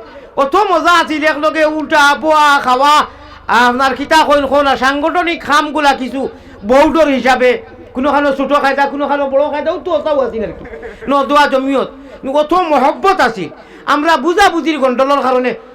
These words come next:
না এই নবা যাইছিলাম, মুই আর ইবা চাইতামও নাই। ইতা না। ও সর্বস্তৰৰ, সকল দলৰ, সকল বস্তকৰ যা হাজিৰ হৈছি,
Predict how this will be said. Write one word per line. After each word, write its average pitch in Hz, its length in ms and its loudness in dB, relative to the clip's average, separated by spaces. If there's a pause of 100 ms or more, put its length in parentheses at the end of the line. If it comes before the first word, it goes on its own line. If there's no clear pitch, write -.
না 359 380 4
এই 381 120 0
নবা 370 220 2
যাইছিলাম, 294 320 0
মুই 285 160 0
আর 285 60 2
ইবা 269 160 0
চাইতামও 247 400 0
নাই। 131 160 -8 (1400)
ইতা 190 180 0
না। 143 180 -6 (640)
ও 202 160 2 (140)
সর্বস্তৰৰ, 285 800 2 (500)
সকল 381 380 4
দলৰ, 294 240 2 (120)
সকল 277 240 0
বস্তকৰ 226 480 -4
যা 220 140 0
হাজিৰ 240 360 2
হৈছি, 170 320 -8